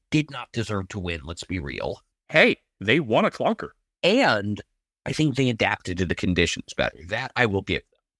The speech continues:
Speaker 1: them. Um, one thing that I didn't talk about when we went over this game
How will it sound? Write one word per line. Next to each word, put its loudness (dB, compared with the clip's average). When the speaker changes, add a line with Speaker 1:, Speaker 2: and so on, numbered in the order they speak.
Speaker 1:
them. -6
Um, -4
one 4
thing 4
that 4
I 0
didn't 0
talk -10
about 2
when 0
we 2
went 2
over -2
this 0
game 2